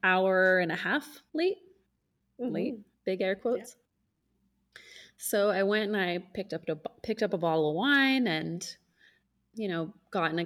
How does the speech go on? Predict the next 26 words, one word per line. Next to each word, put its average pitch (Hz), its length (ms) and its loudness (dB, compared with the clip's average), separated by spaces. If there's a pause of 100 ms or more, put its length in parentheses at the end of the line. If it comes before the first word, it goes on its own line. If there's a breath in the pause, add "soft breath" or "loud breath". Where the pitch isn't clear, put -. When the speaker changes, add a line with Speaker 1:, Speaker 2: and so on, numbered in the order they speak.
(140)
Speaker 1:
cab 185 500 0
'cause 170 140 -2
I 175 60 2
wasn't 170 320 0
sure 180 200 -4
taking 180 340 -6
the 170 60 -4
bus 165 380 -2
and 180 80 -4
everything, 170 360 -4
how 170 100 -6
to 170 80 -4
get 180 220 -4
there. 175 280 -2
So - 160 -10
I 180 60 -4
took 185 200 -10
a 170 60 -4
cab 247 380 -4
there. 233 260 2
I 185 80 0
show 208 180 -2
up 214 120 -2
at - 100 -4
six - 320 -4
thirty 165 480 -4